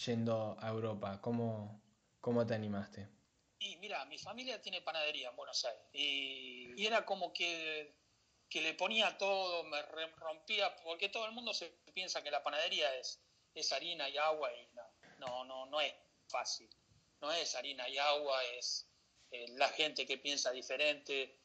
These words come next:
Speaker 2: Hay gente que tiene habilidad y hay gente que no. Pero sabemos que en el gremio de la panadería en Buenos Aires es como que, mira, <clears throat> ni, ni te avisan si vienen o no vienen.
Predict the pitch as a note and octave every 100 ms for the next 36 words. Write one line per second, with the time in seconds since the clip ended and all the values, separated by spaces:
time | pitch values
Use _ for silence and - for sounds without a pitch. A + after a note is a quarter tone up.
0 | _ - E3 G3 G3+ F3 E3 F3 D#3+ D3+
1 | D3+ E3 F#3 D#3+ D3 D#3 C#3 C#3 B2+ -
2 | _ _ _ _ _ C#3+ C#3 C#3 C#3+ E3+
3 | E3+ D#3+ D3+ D3 D#3 D#3+ D3+ C#3+ C#3+ C#3+
4 | C#3+ C#3+ D#3+ D3 C3+ A#2+ - _ _ _
5 | - - C#3 C#3 C#3 D3+ F3+ F#3 E3+ -
6 | - - - E3 - E3+ E3 D3 D#3+ D3+
7 | D3 C#3+ C#3 C#3 - E3 F3+ E3+ E3 C#3+
8 | C3+ - _ A3 B3 G#3+ G3+ F3 F#3 A#3+
9 | G#3 A#3+ A#3 G#3 A#3 F#3 E3 D#3+ G3 E3+
10 | D3+ D3 C#3+ C3+ -